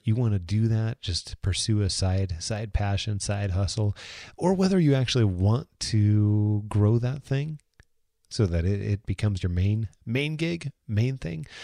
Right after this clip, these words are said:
And, you know, that's, that's what I did for Happen to Your Career. That's, that's how we started this. That's, uh, that's also something that we do. We, we help people do that. We help that people make that happen through our, our programs.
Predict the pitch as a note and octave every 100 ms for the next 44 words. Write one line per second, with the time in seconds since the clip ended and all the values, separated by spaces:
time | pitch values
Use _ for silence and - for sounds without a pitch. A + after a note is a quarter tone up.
0 | - - - G#2+ G#2 G2+ B2 G#2+ G2 G#2+
1 | - A#2 F#2+ G#2 G2+ F#2+ F#2 - F#2 F2
2 | F2+ E2 D#2+ E2 C#2+ D2 - D#2+ - -
3 | F#2 - F#2 E2 E2 E2 D#2+ F2+ - -
4 | F#2 - G2+ F#2+ G2+ G2+ A2 - D3+ -
5 | C3+ D3 C#3+ C#3 C#3 C3 C3 D3 F#2 D#2+
6 | F#2+ - G#2 F2 G#2 - G#2+ - G#2+ G2
7 | - _ G#2+ G2+ F2+ D2 F2 F2 E2+ D#2+
8 | - _ _ - G#2 F2 E2+ F2 - F2
9 | E2 E2+ - D#2+ D2 - F#2+ F2+ F2 F#2
10 | - F#2+ - F#2 - D2 A#2